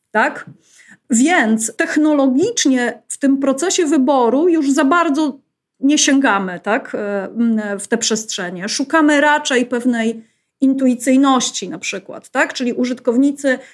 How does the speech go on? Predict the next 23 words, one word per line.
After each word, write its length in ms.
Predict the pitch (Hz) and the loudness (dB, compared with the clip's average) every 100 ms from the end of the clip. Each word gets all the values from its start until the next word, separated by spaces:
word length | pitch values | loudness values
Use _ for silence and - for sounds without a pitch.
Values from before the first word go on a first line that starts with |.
| _ | _
potrzebują, 720 | 240 - 269 233 285 330 320 | -4 0 0 2 2 2 0
żeby 320 | 269 233 247 | 0 0 0
ten, 300 | 247 247 247 - _ 233 | 0 0 -2 -4 _ -4
żeby 240 | 240 240 | 0 0
systemy, 640 | 240 262 - 285 339 302 | 0 -4 0 2 4 2
które, 640 | 277 - 247 240 226 214 - | 0 -2 0 2 2 0 -4
które 340 | - 247 226 214 | -4 0 2 2
będą, 600 | 226 226 220 220 214 202 | 2 2 4 4 2 -2
e, 320 | 185 214 208 - | -4 -2 0 2
na 140 | 240 | 2
lata 280 | 240 294 285 | 2 2 -2
wspierały 580 | - - 247 254 262 233 | -4 -2 0 2 2 2
ich 160 | 220 | 0
w 60 | 220 | -2
obsłudze 440 | 220 - 269 254 | -4 -2 0 0
właśnie 300 | 226 220 240 | 0 -2 -2
procesów 500 | 226 226 226 233 247 | -4 -6 -6 -6 -4
biznesowych, 680 | 214 220 220 220 240 330 403 - - _ - | -4 -4 -6 -4 -4 -2 -4 -8 -20 _ 0
były 240 | 277 269 | 2 4
łatwe 520 | 269 311 320 320 269 | 4 4 2 0 -2
w 80 | 254 | 2
użyciu. 520 | 277 254 214 - 180 | 2 2 0 -2 -10
Znaczy, 420 | 202 190 226 220 | -10 -6 -2 -2